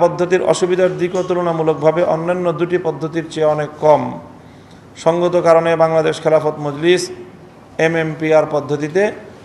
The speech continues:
নির্বাচন, নির্বাচনের দাবি জানিয়ে যে বাংলাদেশ খেলাফত মজলিসের উত্থাপিত এমএমপিআর যে পদ্ধতি, মিক্সড মেম্বারশিপ প্রপোর্শনাল রিপ্রেজেন্টেশন, এই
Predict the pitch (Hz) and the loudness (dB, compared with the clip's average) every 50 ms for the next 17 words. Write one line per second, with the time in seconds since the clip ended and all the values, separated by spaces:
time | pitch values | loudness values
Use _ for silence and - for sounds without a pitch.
0 | - - 156 151 139 143 139 135 - 143 135 135 135 127 - - - - 151 147 | -8 -6 -6 -4 -2 0 0 0 0 -2 -6 -6 -8 -10 -12 -12 -12 -10 -8 -6
1 | 156 147 139 147 143 143 - 139 135 131 123 135 135 127 131 123 123 127 123 123 | -6 -2 2 2 2 2 2 -2 -2 -2 0 0 0 0 0 -2 -4 -4 -4 -4
2 | 123 120 123 139 143 143 - - - - - - - - - - 135 131 143 147 | -6 -6 -4 -2 0 0 0 -2 -4 -8 -16 -20 -20 -20 -20 -8 -2 0 0 2
3 | 156 151 151 156 151 - - 165 156 160 156 156 156 - 151 151 147 139 143 135 | 2 2 2 0 0 -2 -2 2 2 4 4 2 0 -2 -2 -6 -8 -6 -8 -8
4 | 156 143 147 143 147 - 160 151 143 151 151 151 151 147 156 175 - - - - | -8 -6 -8 -8 -2 2 2 2 2 2 -4 0 2 2 2 2 0 -2 -12 -16
5 | - - - - - - - - - - - - 151 160 175 185 185 175 151 175 | -18 -20 -20 -20 -20 -20 -20 -20 -20 -10 -4 -2 0 2 2 0 0 0 0 4
6 | 170 165 165 151 135 139 151 - 143 139 131 127 156 147 143 143 147 165 - - | 6 6 6 6 6 2 -4 -2 -2 -4 -2 -2 -2 -4 -2 -2 -6 -6 -8 -10
7 | - - - - - - - - - - - - - - - - - - - 135 | -16 -20 -20 -20 -20 -20 -20 -20 -20 -20 -20 -20 -20 -20 -20 -20 -20 -18 -10 -6
8 | 139 160 156 - - - - - - - - - - - - - - - - - | -4 -4 -4 -4 -8 -12 -14 -18 -20 -20 -20 -20 -20 -20 -20 -20 -20 -20 -20 -14
9 | - - 151 156 156 156 160 151 - - 165 151 - - - 156 151 151 156 156 | -6 -4 -4 -2 2 2 0 0 0 -2 -4 -4 -4 -6 -4 -4 -4 -2 -2 -4
10 | 147 - 160 156 151 147 135 143 147 143 147 147 131 147 143 135 156 156 - - | -4 -4 -2 0 0 0 0 -2 -4 -2 -2 -2 -2 -4 -4 -2 -4 -4 -2 -2
11 | 147 143 156 - - - - - - - - - - - - - - - - - | -4 -4 -4 -8 -14 -16 -20 -20 -20 -20 -20 -20 -20 -20 -20 -20 -20 -20 -20 -20
12 | - - - 175 180 190 | -16 -8 -2 2 4 4